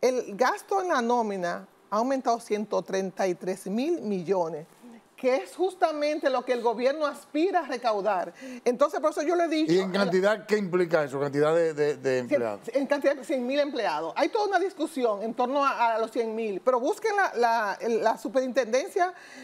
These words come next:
Speaker 1: de, de Salud y Riesgos Laborales, las cifras, porque el Diario Libre lo que publicó fue un dato a medias,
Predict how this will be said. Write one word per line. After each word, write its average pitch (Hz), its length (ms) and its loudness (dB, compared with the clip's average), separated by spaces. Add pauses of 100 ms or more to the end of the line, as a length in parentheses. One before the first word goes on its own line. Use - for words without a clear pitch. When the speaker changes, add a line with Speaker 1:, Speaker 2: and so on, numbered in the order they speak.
(240)
Speaker 1:
de, 233 420 2
de 233 160 0
Salud 277 320 0
y 302 60 0
Riesgos 302 280 4
Laborales, 233 460 0
las 214 180 0
cifras, 196 380 -2
porque 226 300 0
el 185 200 -2
Diario 311 320 2
Libre 247 400 -4 (260)
lo 233 120 4
que 240 140 0
publicó 240 400 -2
fue 277 100 -4
un 262 100 -2
dato 240 280 2
a 226 40 0
medias, 175 520 -6